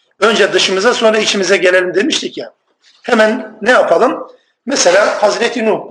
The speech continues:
tebliğ etti, etti. İnsanlar iman etmedi. Meğer uyarsan da uyarmasan da fark etmeyecekmiş. Ebu Cehil, Ebu Leheb gibiler. Anlattı, anlattı peygamber. Anlatanda kusur yok, eksiklik yok. Anlatılan mesajda da kusur, eksiklik yok.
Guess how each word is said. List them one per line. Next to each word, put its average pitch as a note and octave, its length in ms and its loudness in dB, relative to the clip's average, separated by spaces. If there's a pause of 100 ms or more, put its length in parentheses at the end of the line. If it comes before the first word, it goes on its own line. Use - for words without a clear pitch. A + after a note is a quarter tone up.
(120)
tebliğ G3+ 360 0
etti, F3+ 220 -2
etti. D3 220 0
İnsanlar G3 420 0
iman G#3 300 2
etmedi. - 400 -8 (420)
Meğer - 320 0 (120)
uyarsan G3 480 2
da F3 60 0
uyarmasan F3 520 0
da A#3 80 0
fark G#3 260 2
etmeyecekmiş. - 600 -16 (440)
Ebu A3 200 0
Cehil, G#3 260 0
Ebu G3+ 240 0
Leheb G#3+ 240 2
gibiler. D#3 320 -2 (120)
Anlattı, G3 420 0
anlattı E3+ 360 0
peygamber. D#3 480 -2
Anlatanda F3 720 0 (440)
kusur G3+ 320 -2
yok, G3+ 360 0 (400)
eksiklik F3+ 520 -6
yok. D3+ 220 0
Anlatılan F3+ 500 0
mesajda F3+ 420 0
da G3+ 160 0
kusur, - 220 -6
eksiklik D3 480 -12
yok. A3 220 -4